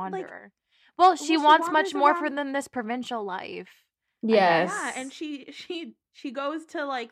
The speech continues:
Speaker 2: the East Wing or the West Wing.
Speaker 1: West
Speaker 2: I can't even
Speaker 1: Wing.
Speaker 2: remember which one it is, right? When she's not supposed to,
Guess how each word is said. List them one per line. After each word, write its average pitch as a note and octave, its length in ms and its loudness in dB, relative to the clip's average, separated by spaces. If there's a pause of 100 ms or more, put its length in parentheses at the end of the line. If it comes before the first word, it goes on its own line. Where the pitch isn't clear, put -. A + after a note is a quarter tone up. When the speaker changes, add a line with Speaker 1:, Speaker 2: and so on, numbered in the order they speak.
Speaker 2:
the A3+ 420 -8 (200)
East A#3 200 -18
Wing A#3+ 160 -14
or A3+ 80 -10
the A3 80 -10
West G#3 200 -10
Wing. F#3 120 -8
Speaker 1:
West G3+ 160 -6
Speaker 2:
I - 40 -6
can't G#3 160 -8
even G3 120 -12
Speaker 1:
Wing. F#3 100 -10
Speaker 2:
remember F#3+ 220 -12
which F#3 160 -16
one G3+ 140 -18
it F#3+ 100 -18
is, G3 200 -18
right? G#3+ 280 -6
When A3+ 120 -10
she's A#3 180 -12
not A3 180 -8
supposed G#3+ 460 -12
to, A3+ 380 -6